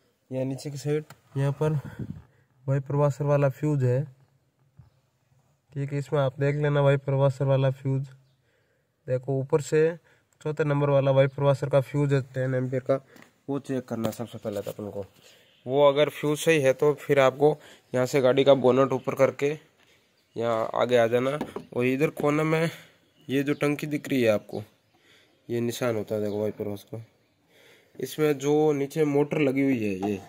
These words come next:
ये इसको अपन को चेक करना है, मोटर सही काम कर रही है या नहीं कर रही। इसको चेक करने के लिए यहाँ से अपन को कुछ नहीं करना है, यहाँ मोटर को ये पिन निकाल के मोटर को यहाँ से बाहर खींचना है। ऐसे ही लॉक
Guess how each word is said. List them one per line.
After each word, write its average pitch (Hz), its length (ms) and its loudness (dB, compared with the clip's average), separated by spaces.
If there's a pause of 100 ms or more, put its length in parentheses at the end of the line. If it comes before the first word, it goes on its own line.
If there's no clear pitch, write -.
(560)
ये 110 200 -10 (520)
इसको 160 280 -6
अपन 151 220 -2
को 147 100 -6
चेक 143 280 -2
करना 135 220 -2
है, 135 120 0
मोटर 131 320 -2
सही 135 260 0 (220)
काम 127 260 -2
कर 120 180 -6
रही 120 240 0
है 113 160 0
या 113 200 -4
नहीं 117 200 -4
कर 101 140 -12
रही। 98 220 -10 (360)
इसको 156 300 -8
चेक 156 260 0
करने 147 220 2
के 147 80 0
लिए 151 220 6
यहाँ 139 160 2
से 143 160 -2
अपन 139 220 -2
को 151 160 4 (380)
कुछ 139 140 -8
नहीं 151 100 4
करना 143 220 0
है, 143 100 4
यहाँ 139 220 2 (220)
मोटर 131 320 -2
को 147 300 2
ये 139 180 0
पिन 160 220 0
निकाल 143 360 2
के 160 160 2 (400)
मोटर 127 220 -4
को 147 140 4
यहाँ 139 160 4
से 143 160 -4
बाहर 143 260 4
खींचना 127 360 -6
है। 131 120 0
ऐसे 139 180 0
ही 143 80 4
लॉक 131 400 0